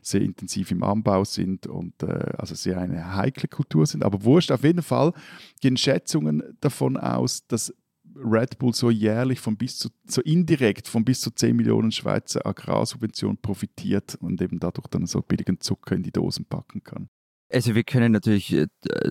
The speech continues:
Speaker 2: drüber reden, ähm, und, und Unternehmenspolitik und wie Konzerne da vorgehen, extrem kritisch sehen und, ähm, wie die,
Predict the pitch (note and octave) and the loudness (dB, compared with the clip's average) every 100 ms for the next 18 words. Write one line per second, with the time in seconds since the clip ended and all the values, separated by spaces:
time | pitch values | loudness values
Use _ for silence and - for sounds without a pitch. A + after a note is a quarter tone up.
0 | - A2 G2 F2+ G#2 G#2 G2+ F#2 F2+ F#2 | 0 2 2 4 4 6 4 4 2 4
1 | F#2 - F#2 - F#2 F2 - - - G2+ | 2 2 0 2 2 0 -4 -2 0 4
2 | G2 G#2 G2 - G2 F2+ - E2+ F#2 E2+ | 4 4 2 0 0 2 0 0 0 0
3 | F#2 F#2+ - F#2 - F2 G2 F2 D#2+ - | 0 0 2 0 2 2 2 2 0 0
4 | F#2+ - F2+ F2 F2 - - - F2 E2+ | 0 2 2 4 2 2 -4 0 2 2
5 | G#2+ - G2 - F2+ E2 E2+ - - E2+ | 0 2 0 2 2 4 4 4 2 2
6 | F2 - - - - - - - F2 F2 | 0 0 -2 0 2 0 0 -2 2 4
7 | F2 | 4